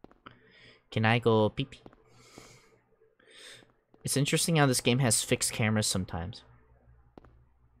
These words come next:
Hello? Hello?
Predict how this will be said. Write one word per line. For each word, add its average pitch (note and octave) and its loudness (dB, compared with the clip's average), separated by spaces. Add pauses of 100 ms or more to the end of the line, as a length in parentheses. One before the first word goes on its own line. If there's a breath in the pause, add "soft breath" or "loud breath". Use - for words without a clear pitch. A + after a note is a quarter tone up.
(100)
Hello? F#3+ 8 (1900)
Hello? C3 6